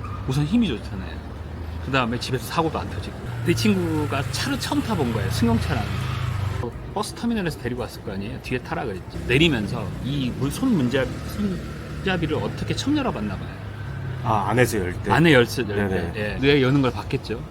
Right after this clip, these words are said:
Speaker 1: 안에서 열면서 그거를 있는 힘껏, 그러니까 힘 조절이 안 된 거예요. 왜냐면
Speaker 2: 아.
Speaker 1: 어디서 딱딱해서 문이 열리는 걸 모르니 그 당시만 해도 그때는 대부분 지프니 아니면 개조한 차 그런 거는 문짝도 없었어요. 그러다 보니 시골에서 올라왔으니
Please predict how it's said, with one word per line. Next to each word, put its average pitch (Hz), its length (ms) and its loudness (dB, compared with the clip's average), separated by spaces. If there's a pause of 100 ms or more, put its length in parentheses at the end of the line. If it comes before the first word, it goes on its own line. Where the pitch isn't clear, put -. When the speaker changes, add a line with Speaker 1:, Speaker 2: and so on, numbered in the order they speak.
Speaker 1:
안에서 131 280 2
열면서 113 440 0 (320)
그거를 123 300 0
있는 170 320 6
힘껏, 160 360 0 (400)
그러니까 131 100 -4
힘 254 180 6
조절이 143 280 2
안 101 120 -4
된 113 140 -4
거예요. 104 140 0
왜냐면 160 240 0
Speaker 2:
아. - 20 -2
Speaker 1:
어디서 226 320 4
딱딱해서 254 540 0
문이 170 180 6
열리는 175 320 6
걸 202 120 2
모르니 139 640 6 (460)
그 - 60 6
당시만 247 460 8
해도 123 440 4 (300)
그때는 285 340 0
대부분 185 380 0
지프니 185 460 2
아니면 135 440 0 (320)
개조한 151 480 2
차 - 220 -6
그런 240 260 2
거는 208 220 0
문짝도 131 440 -4 (380)
없었어요. - 300 -8
그러다 156 220 4
보니 139 260 2 (240)
시골에서 233 400 2
올라왔으니 131 600 0